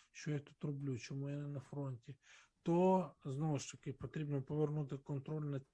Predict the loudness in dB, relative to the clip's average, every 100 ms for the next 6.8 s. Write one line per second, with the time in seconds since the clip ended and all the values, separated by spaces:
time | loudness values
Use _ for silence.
0 | _ -6 -2 -4 -6 -12 _ _ _ -6
1 | -4 -2 -2 -2 -4 -8 -6 -4 -4 -4
2 | -4 -6 -4 -6 -6 -8 -6 -6 -6 -8
3 | -6 -4 -4 -6 -10 _ -20 -20 _ _
4 | -16 -6 -4 -2 -2 -6 -2 2 4 4
5 | 2 -4 -6 -2 -2 -2 -6 -4 -2 -2
6 | -2 -2 0 -2 -2 -2 -2 -4